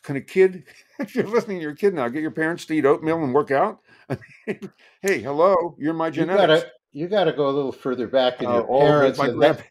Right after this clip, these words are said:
Speaker 1: so it doesn't matter. That ship has sailed, <laughs> right?
Speaker 2: Pretty much. But also, if, in fact, Steve, you do have coronary disease and you can start getting this test in about ten years, and you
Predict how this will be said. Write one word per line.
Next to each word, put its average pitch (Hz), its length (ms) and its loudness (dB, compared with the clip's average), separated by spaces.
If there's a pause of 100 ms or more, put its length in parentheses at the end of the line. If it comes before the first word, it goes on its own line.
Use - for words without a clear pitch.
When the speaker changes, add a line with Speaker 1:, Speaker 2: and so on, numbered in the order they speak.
Speaker 1:
so 180 220 0
it 175 100 0
doesn't 151 260 0
matter. 113 340 -4
That 131 160 0
ship 135 220 -4
has 123 120 -6
sailed, 113 440 -4
<laughs> - 0 -
right? 131 260 -2 (320)
Speaker 2:
Pretty 156 240 -4
much. 127 500 -4 (140)
But 170 140 2
also, 185 480 -2 (120)
if, 202 300 -6 (100)
in 139 160 -10
fact, 113 480 0
Steve, 113 600 -8
you 123 220 -6
do 151 260 0
have 131 440 2
coronary 117 540 -4
disease 92 520 -8
and 123 120 -8
you 113 100 -8
can 113 160 -12
start 135 400 2
getting 107 300 -2
this 95 220 -6
test 120 380 0
in 92 80 -10
about 92 320 -4
ten 110 220 -6
years, 95 460 -6 (180)
and 117 240 0
you 175 400 2